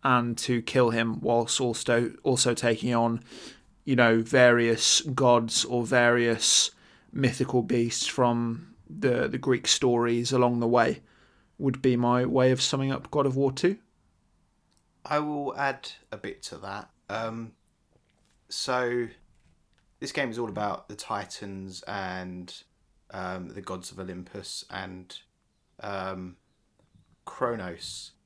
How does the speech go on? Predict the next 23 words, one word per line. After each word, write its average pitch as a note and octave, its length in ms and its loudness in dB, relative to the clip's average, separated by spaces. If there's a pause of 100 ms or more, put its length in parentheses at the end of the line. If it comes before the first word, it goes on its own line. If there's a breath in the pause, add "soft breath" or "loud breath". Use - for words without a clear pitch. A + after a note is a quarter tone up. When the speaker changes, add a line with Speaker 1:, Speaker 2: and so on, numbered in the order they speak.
(400)
Speaker 2:
is G2+ 640 -10 (260)
the F#2+ 100 -18
father G#2 560 -6
of - 400 -14 (120)
Zeus, F#2+ 640 -14 (440)
and F2+ 600 -12 (1400)
there A2 140 -4
was G#2+ 120 -8
a A2 40 -10
prophecy F#2+ 720 -8 (320)
that, G2 420 -8 (500)
and A#2+ 80 -10
this - 140 -12
is C3 120 -8
all B2 340 -2
Greek A2+ 220 -10
mythology, F#2 640 -12 (460)
um, G#2 180 -6
there G#2 100 -6
was G2+ 100 -8
a F#2 40 -14
prophecy - 460 -12
that, F#2+ 420 -10